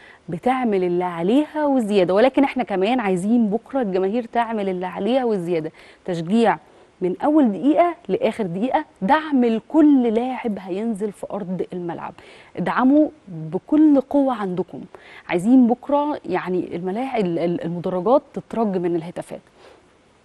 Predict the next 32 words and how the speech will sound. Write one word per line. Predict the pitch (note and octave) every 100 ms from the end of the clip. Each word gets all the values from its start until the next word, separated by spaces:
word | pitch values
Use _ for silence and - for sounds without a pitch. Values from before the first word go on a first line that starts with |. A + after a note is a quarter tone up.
| _ _
المفروض | G3+ G3+ - C#4+ C4+
ان |
المنتخب | G#3 F#3+ G#3 - G#3
النهارده | F#3 G#3+ D4 D#4+ C4+
هيخوض | G3 F#3 - C4+ A#3 - _ _ _ -
اخر | A3+ - F#3+
مران | F3 G#3 G3
ليه | A3 C4+
الساعه | - - F3+ F3
سبعة | G3+ F3 D3+
في | G3+ -
استاد | - G3 F#3+ D#3+
القاهره، | - D#3+ - F3 G3+ E4+ F#4 - - _
وده | G3+ B3 C4
بعد | A3 B3 B3 F3+ -
التدريب، | G#3+ G#3 F#3+ D3 - F3+ D#3+ G#3+ A3
او | - G#3 G3+
التدريب، | E3 - E3+ G3 G3+
يعني، | G#3
اللي | F#3
هيستقر | E3+ - A3
عليه | G3+ E3 G#3
كابتن | - G3 - F#3+ F#3 - _ -
خالد | G3 G3 D#3+
جلال | F#3 A#3 C4+
على | D#4+ E4+
خطه | - F#4 - C#4+
الماتش، | G3+ G#3 C4 -
او | - C#4+ D4
بكره | G3 B3 - C4 G#3+
المفروض | G3 - A3+
هيلعب | G3+ A3+ G#3+